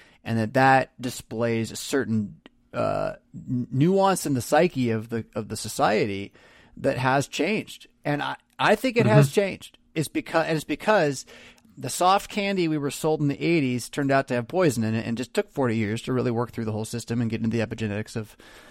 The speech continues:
Speaker 1: of who we are. And I, and I mean that on every level, from
Speaker 2: <laughs>
Speaker 1: the epigenetics of our, of our, our bodies
Speaker 2: Yeah,
Speaker 1: to,
Speaker 2: yeah.
Speaker 1: to our souls,
Speaker 2: Yeah.
Speaker 1: you know, whatever that means. And
Speaker 2: Yeah.
Speaker 1: it, it, I said this, I think, last time in this show or some-, somewhere else. I'll say it again, and, and I think before I'm done with my life. I mean, I've been,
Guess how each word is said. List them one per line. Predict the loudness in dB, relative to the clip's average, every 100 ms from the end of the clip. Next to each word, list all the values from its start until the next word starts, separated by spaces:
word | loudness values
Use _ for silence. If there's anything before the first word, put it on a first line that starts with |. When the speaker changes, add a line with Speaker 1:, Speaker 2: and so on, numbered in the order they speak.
| -12
Speaker 1:
of | -4
who | -2
we | 2
are. | 4 4 2
And | -2
I, | -2
and | 0
I |
mean | 0 0
that | 0
on | 0
every | 0 0
level, | 0 0 -4
from | -4 0 2
Speaker 2:
<laughs> | 0
Speaker 1:
the | 0
epigenetics | -2 -2 -4 -4 -2
of | 0
our, | 0
of | 4
our, | 4 4 0 0
our | 2
bodies | 4 6 6 6 6
Speaker 2:
Yeah, |
Speaker 1:
to, | 6
Speaker 2:
yeah. | 4
Speaker 1:
to | 4 4
our | 4
souls, | 2 0 0 2
Speaker 2:
Yeah. | 0 0
Speaker 1:
you |
know, | -2
whatever | -2 -2
that | -2 -2
means. | -2 -4 -6 -16 -20 -4
And | 2 2 4
Speaker 2:
Yeah. | 2
Speaker 1:
it, | 0 _
it, | -14 -14 _ _ -20 -20 -10
I | 0 2
said | 4
this, | 4 2
I | 2
think, | 2
last | 2 2 2
time | -2 0
in |
this | 0 0
show | 0
or | 0 0
some-, | -2 -4 -6
somewhere | -6 -4 -2
else. | -2
I'll | -2
say | -2 0 2
it |
again, | 2 0
and, | 0 -4 -4
and | -8 -6
I | -6
think | -2 -4 -4
before | -8 -2 2
I'm | 2
done | 2 2
with | 0
my | -2
life. | -2 -2 -2
I | -2
mean, | 0
I've | 0
been, | 0 0